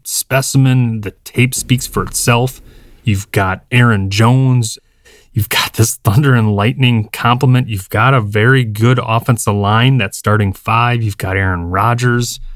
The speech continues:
Got Matt LaFleur that really wants to instill a more prolific run game. I just, I, I, again, I, I think this draft was aligning all the, um, wants that LaFleur wants in his offense,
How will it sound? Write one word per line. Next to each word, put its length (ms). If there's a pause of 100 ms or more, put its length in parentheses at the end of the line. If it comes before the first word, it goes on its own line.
(380)
Got 200
Matt 200
LaFleur 480
that 120
really 220
wants 280
to 120
instill 640
a 80
more 300
prolific 640
run 280
game. 440 (680)
I 100
just, 380
I, 100
I, 340
again, 320
I, 220
I 120
think 280
this 280 (680)
draft 480
was 340
aligning 920 (160)
all 200
the, 320 (720)
um, 420
wants 520
that 160
LaFleur 440
wants 360
in 60
his 180
offense, 680